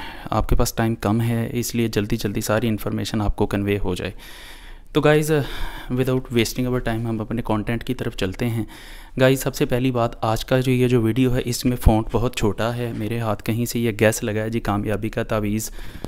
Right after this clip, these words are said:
और, अ, मैंने एक दो फिज़िक्स के प्रोफेसर से कंसल्ट भी किया है, तो उन्होंने इसको रिकमेंड किया है। कोई मोहम्मद कदीर रफ़ीक साहब हैं, तो ये क्रेडिट भी उनको ही जाता है। मैं तो सिर्फ उनका मैसेज आप तक पहुंचाऊंगा, because मेरा सब्जेक्ट केमिस्ट्री है।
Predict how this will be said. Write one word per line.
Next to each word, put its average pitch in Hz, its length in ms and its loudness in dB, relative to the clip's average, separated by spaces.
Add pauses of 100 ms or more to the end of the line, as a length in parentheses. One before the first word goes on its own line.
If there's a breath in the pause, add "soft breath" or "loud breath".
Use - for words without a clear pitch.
(160 loud breath)
और, 104 280 -6
अ, 101 760 -8
मैंने 120 200 -4
एक 120 100 -12
दो 123 100 -8
फिज़िक्स 120 380 -10
के 127 120 -8
प्रोफेसर 117 540 -8
से 120 200 -12
कंसल्ट 113 460 -10
भी 123 120 -6
किया 110 260 0
है, 110 200 -4
तो 107 160 -6
उन्होंने 110 280 -2
इसको 110 200 -2
रिकमेंड 113 380 -2
किया 110 260 -2
है। 110 160 0
कोई 110 240 0
मोहम्मद 107 300 2
कदीर 110 400 0
रफ़ीक 110 260 -4
साहब 107 260 2
हैं, 113 200 4 (800 loud breath)
तो 107 300 6
ये 113 120 4
क्रेडिट 110 380 4
भी 120 120 4
उनको 107 220 4
ही 120 180 2
जाता 104 360 2
है। 110 180 0
मैं 110 160 0
तो 123 100 -2
सिर्फ 117 280 0
उनका 110 200 2
मैसेज 113 360 2
आप 110 180 0
तक 110 120 -2
पहुंचाऊंगा, 107 520 2
because 110 340 0
मेरा 110 220 2
सब्जेक्ट 110 440 -2 (200)
केमिस्ट्री 92 460 -2
है। 87 120 -8